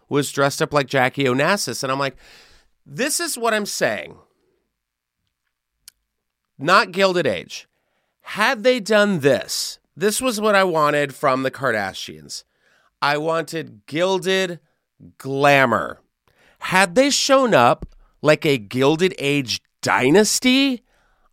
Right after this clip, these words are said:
I would have shit. If they showed up in bodices and, and, you know, cleavage, like Billie Eilish. Billie Eilish got some tits.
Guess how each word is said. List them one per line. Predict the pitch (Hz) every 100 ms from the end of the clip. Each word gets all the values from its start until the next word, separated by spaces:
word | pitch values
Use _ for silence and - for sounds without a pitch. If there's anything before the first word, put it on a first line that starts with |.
| _
I | 180 190
would | 165 185 185 143 _
have | - 143 156 151 147 123 _ _ _ _ _ _ _ _ _ _ _ _ _
shit. | - - - 147 - - - _ _ _ _ _ _ _ _ _
If | 175 180
they | 214 220
showed | 240 - 277 220
up | 208 202 -
in | 160 127
bodices | 127 147 160 160 143 - 110 110 107 -
and, | 127 120 117 -
and, | 127 117 113 110 - _ _ _ _ _ _ _ _ _ -
you | 139
know, | 117
cleavage, | - - - 202 208 220 214 160 110 135
like | 131 127
Billie | 180 175
Eilish. | 160 156 107 - - _ _ _ _ _ _ _ _ -
Billie | 196 220
Eilish | 175 160
got | 143
some | 117 104
tits. | - 359 392 285 - -